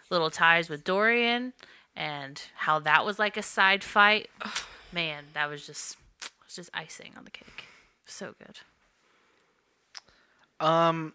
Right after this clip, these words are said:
Speaker 3: you know, I like the twist at the end where, you know, we've had this huge lead up over the, the past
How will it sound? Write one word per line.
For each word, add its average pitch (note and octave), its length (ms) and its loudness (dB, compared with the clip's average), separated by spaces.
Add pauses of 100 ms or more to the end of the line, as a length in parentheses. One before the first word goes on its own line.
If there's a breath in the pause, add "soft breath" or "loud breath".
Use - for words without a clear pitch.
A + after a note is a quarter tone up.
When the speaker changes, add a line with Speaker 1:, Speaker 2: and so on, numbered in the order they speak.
Speaker 3:
you E3+ 140 -2
know, E3 160 8
I D3+ 180 8
like D#3 280 6
the D3 60 -6
twist - 640 -2 (960)
at C#3+ 160 2
the C3 140 -4
end B2+ 320 0
where, B2 400 0
you C3+ 180 -8
know, A#2+ 380 -4 (380 soft breath)
we've C#3 160 -2
had D3 180 4
this C#3 160 0
huge E3 280 -4
lead C#3+ 220 0
up C#3 320 4
over B2+ 220 -2
the, B2 120 0 (960)
the C#3+ 140 -2
past B2 500 2